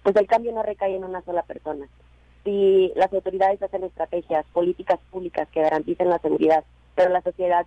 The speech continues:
civil no las comprende, no las lleva a cabo, bueno, entonces, eh, estamos viendo una falla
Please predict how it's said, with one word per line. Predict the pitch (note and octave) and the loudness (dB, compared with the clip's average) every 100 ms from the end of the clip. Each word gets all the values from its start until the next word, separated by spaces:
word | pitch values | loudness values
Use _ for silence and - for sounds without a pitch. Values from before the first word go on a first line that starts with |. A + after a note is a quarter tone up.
| - | -4
civil | F#3 F#3+ E3+ E3 | -6 -2 -4 -4
no | D#3+ D#3+ D#3+ D#3+ | 0 2 2 2
las | D#3 | -2
comprende, | - D#3 E3 F#3 E3+ D3+ | -4 -6 0 0 0 -2
no | D3+ D3 | -2 -2
las | D3+ | 0
lleva | E3 E3 | 2 2
a | E3 | 4
cabo, | A3 G#3 A#3+ - _ _ _ | 4 4 0 -6 _ _ _
bueno, | E3 E3+ | -6 -6
entonces, | E3+ F3 F3 F3+ - | -2 -2 2 0 0
eh, | E3 D#3 D3+ | -2 -2 0
estamos | D#3+ D#3+ | 0 0
viendo | D#3 D#3+ | 0 2
una | D#3 D3 | 2 0
falla | E3 D3+ C#3 | 0 0 -4